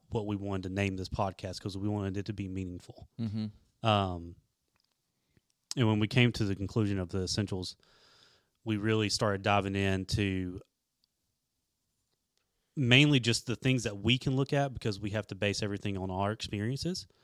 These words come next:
Speaker 2: Mm-hmm.
Speaker 1: Um, so I do wanna clarify a little bit. We're not, we're not here to give you guys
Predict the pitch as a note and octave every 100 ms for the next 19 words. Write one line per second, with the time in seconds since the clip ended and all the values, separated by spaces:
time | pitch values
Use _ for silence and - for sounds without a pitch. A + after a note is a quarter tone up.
0 | - F#2+ G2+ G#2 G#2+ G2+ - G#2 A2+ C3+
1 | A2+ - A#2+ A2+ A2 G2 G2+ G2 G#2 G#2
2 | D3+ B2 D3 C#3 A#2 _ _ _ _ _
3 | _ _ _ _ - D#3 F#3 C3 D3 A#2+
4 | A2 A#2 G#2 - _ _ _ _ _ _
5 | C3 A#2+ A2+ G2+ G2 F#2